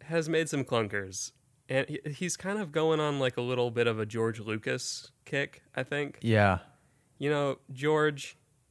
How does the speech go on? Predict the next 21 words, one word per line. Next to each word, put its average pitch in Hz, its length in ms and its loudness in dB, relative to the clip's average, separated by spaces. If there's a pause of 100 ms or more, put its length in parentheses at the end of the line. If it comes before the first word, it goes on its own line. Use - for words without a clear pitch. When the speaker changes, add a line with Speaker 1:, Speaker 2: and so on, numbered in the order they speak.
(1600)
Speaker 1:
you 127 180 -2
made 143 300 2
good 147 200 4
movies 131 600 0 (300)
in 127 120 -2
the 117 80 -2
seventies, 117 840 -2 (1900)
um, 107 600 -2 (560)
but 113 340 2 (1600)
the 127 100 -2
prequel 143 440 -2
trilogy, 135 560 -4 (400)
eh, 117 200 2 (540)
Speaker 2:
<laughs> - 560 0
Speaker 1:
you 127 80 2
know, 123 280 0
Speaker 2:
Not - 320 -4
g-, 127 80 0
Speaker 1:
like, 123 180 4
Speaker 2:
not 135 280 -2
good. 95 280 -8